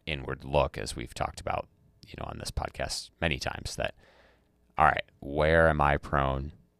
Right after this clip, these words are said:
to judgment? Where am I prone to be critical of others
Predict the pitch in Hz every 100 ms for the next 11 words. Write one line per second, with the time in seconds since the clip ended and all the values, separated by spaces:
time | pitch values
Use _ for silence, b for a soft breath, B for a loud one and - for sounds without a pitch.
0 | _ _ - - - - - - - 67
1 | 69 69 69 - 69 67 - 65 - -
2 | - 65 67 65 67 65 - -